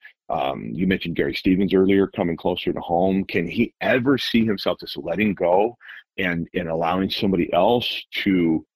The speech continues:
take over that, that role? Or is he always gonna see himself as the only one that can do it? And it's defining who he is.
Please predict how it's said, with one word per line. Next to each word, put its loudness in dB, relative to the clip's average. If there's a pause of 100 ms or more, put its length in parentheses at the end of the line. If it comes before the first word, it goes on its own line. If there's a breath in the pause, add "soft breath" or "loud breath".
(200)
take 0
over 4
that, -4
that -6
role? -2
Or 0
is -4
he 0
always 0
gonna -2
see -6
himself -4
as -8
the -4
only 0
one 0
that -2
can 0
do 2
it? -4
And -4
it's -10
defining -4
who -2
he 2
is. -4